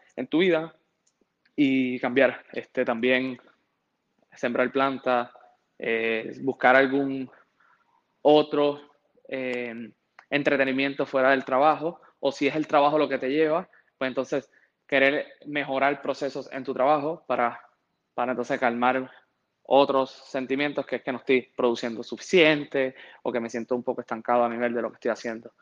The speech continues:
Pero la estrategia básicamente es tra-, trabajar con la inteligencia emocional para que s-, roquees el mundo en un futuro. Así que ahí están.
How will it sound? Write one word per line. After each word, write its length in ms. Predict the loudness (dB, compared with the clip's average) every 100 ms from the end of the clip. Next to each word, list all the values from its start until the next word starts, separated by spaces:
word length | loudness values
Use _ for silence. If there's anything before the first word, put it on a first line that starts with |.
| _ _ _
Pero 180 | 2 4
la 120 | 2
estrategia 400 | 0 -4 -2 2
básicamente 640 | 2 0 -2 -4 -4 -2
es 180 | -2 -6 _ _ _ _ -4
tra-, 180 | -4 -2
trabajar 400 | 2 4 4 0
con 120 | -2
la 20 |
inteligencia 400 | 0 -2 -2 -6
emocional 500 | -8 -6 -4 -6 -8 -4
para 160 | -2
que 80 | -2
s-, 320 | -6 -16 -20 -20 _ _
roquees 420 | -2 2 2 2
el 120 | 0
mundo 540 | -2 -4 -4 -6 -6 -8
en 80 | -6
un 100 | -6
futuro. 260 | -6 -10 -12 _ _
Así 140 | -16
que 100 | -16 -16 _
ahí 100 | -12
están. 240 | -10 -14